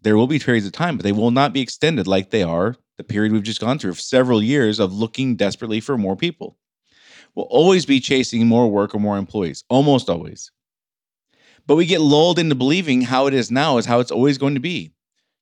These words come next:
Customer demand is just gonna be like this from now on. Like, we're just in this period of time where it's just gonna go on like this forever. So if I just get the recruiting and hiring part down, I'll be all set. But that's not reality.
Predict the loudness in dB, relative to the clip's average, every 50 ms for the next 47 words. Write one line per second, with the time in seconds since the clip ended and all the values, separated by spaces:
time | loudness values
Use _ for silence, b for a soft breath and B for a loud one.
0 | _ _ -4 -2 -2 -2 0 0 0 0 2 2 2 2 2 0 0 -2 -4 -8
1 | -6 -4 -6 -4 -4 -4 -4 -4 -6 -8 -12 -10 -6 -4 -2 -2 -2 -2 -4 -6
2 | -8 -10 -10 -10 -6 -6 -4 -2 -2 -4 -2 -4 -2 -2 -2 -4 -4 -6 -6 -6
3 | -4 -2 -4 -6 -4 -2 -2 -2 -2 -2 -2 -2 0 0 -2 -4 -8 _ _ _
4 | _ _ -4 -2 -2 -2 -2 -2 -2 -2 -2 0 -2 -2 -2 -2 -4 -6 -6 -8
5 | -6 -6 -4 -4 -4 -4 -2 -2 -2 0 0 -2 0 -2 -6 -6 -6 -8 -4 -4
6 | -4 -4 -2 -2 -2 0 0 0 -2 -4 -2 -2 -2 -2 -2 -2 -4 -2 -4 -4
7 | -4 -4 -4 -4 -4 -4 -6 -10 _ _ _ _ _ 2 2 2 4 4 4 4
8 | 2 2 0 -2 -2 -2 -2 -4 -10 _ _ _ _ _ _ _ _ _ _ _
9 | _ _ _ _ _ _ _ _ _ _ _ _ _ _ _ -6 -2 -2 -2 -2
10 | 0 -2 -2 -2 0 0 0 2 2 0 -2 -4 -8 -14 -20